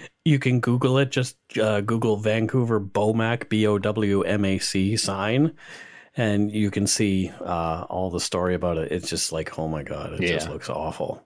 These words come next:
Speaker 2: Yeah.
Speaker 1: And it's still, it's, like, eighty feet <laughs> high.
Speaker 2: But what happens with Toys R Us now that they're going?
Speaker 1: Well, guess what?
Speaker 2: What?
Speaker 1: Toys R Us is floundering, and the lease on the property is up,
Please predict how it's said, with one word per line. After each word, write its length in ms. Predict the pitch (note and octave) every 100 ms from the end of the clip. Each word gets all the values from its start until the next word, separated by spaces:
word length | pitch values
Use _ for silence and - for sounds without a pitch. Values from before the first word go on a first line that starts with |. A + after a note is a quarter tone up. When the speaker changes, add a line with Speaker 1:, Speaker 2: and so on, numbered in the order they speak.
| _
Speaker 2:
Yeah. 340 | F2+ F2 F2 - -
Speaker 1:
And 180 | G2+ F#2+
it's 200 | F2+ -
still, 340 | - G2+ D2+
it's, 280 | E2 - -
like, 200 | E2 -
eighty 240 | E2+ D#2+
feet 240 | - G#2 -
<laughs> 40 |
high. 300 | A#3 - - - - - -
Speaker 2:
But 100 | E3
what 160 | E3+ A#3+
happens 380 | B3 B3+ C4 F#3+
with 140 | G#3
Toys 260 | - B3+ A3+
R 120 | B3+
Us 160 | A3+
now 320 | - - - A2+ A2 A#2+
that 140 | A#2+
they're 100 | A#2+
going? 420 | B2 B2 B2 A#2+ A#2+ _ _ -
Speaker 1:
Well, 180 | F#2+ G#2
guess 320 | G#2+ A2 -
what? 300 | D3+ A2 -
Speaker 2:
What? 320 | F#2+ G2 - - -
Speaker 1:
Toys 300 | - A#2+ B2+
R 120 | B2+
Us 180 | C3 A2+
is 80 | B2+
floundering, 540 | - B2+ D3 C3 A2
and 100 | A2
the 40 | G#2+
lease 260 | A2+ A#2
on 60 | A2+
the 80 | G#2
property 480 | - C3 C#3 A2 G2
is 120 | F#2+
up, 280 | G#2+ -